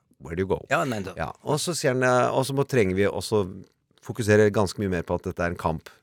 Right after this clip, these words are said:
Speaker 1: hvor de er med.
Speaker 2: Ja.
Speaker 1: Det er ikke vår, vår, altså, det er ikke vi som er en, eh, kampanje som holder på, det er alle de som følger oss.
Speaker 2: Ja, det, menneskene.
Speaker 1: Ja.
Speaker 2: Ja.
Speaker 1: Og så synes de det er kjempebra, og de klarer å få det til og alt mulig, og så taper de så det synger.
Speaker 2: Ja,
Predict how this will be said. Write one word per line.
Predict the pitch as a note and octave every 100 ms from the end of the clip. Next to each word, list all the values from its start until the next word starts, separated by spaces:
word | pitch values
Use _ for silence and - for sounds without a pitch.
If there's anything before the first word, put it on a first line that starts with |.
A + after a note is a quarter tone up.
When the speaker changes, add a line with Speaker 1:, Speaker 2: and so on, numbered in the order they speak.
| _ -
Speaker 1:
hvor | F#2 G2+
de | F#2+ F#2+
er | E2+
med. | G2+ G2+ -
Speaker 2:
Ja. | G#2
Speaker 1:
Det |
er | F#2 A2
ikke | D#2+
vår, | D2+ D2+
vår, | F#2 G2 G2+
altså, | F#2+ F#2+
det | F2
er | E2 D#2+
ikke | F#2
vi | D2+
som | D2+
er | D2 C2+
en, | C#2 C#2
eh, | B1+ C#2+ F#2
kampanje | - G2 E2 E2 B2 B2+
som | - G#2+
holder | G#2
på, | D3 D#3
det | G2
er | E2+ F2 F2
alle | F#2+ F2+
de | E2+
som | F#2
følger | F#2+ C#2+
oss. | - -
Speaker 2:
Ja, | C#3
det, | C#3+ -
menneskene. | D#3 C#3 - - C#3+
Speaker 1:
Ja. | - E2+ - -
Speaker 2:
Ja. | B2 -
Speaker 1:
Og | A#2+
så | D4 C3
synes | D#3
de | E3
det | D#3
er | C#3+
kjempebra, | D3+ A2+ F#2 C3+
og | C#3
de | B2+
klarer | C3 A2
å | G#2
få | A#2 F#2+
det | F2+
til | C3+
og | A#2+
alt | A2
mulig, | A#2+ C#3 -
og | A2 -
så | B2+ -
taper | - D3+ A#2 D#2+ - B2
de |
så | C#3 D3
det | D#3+ -
synger. | G3 B3 A#3
Speaker 2:
Ja, | -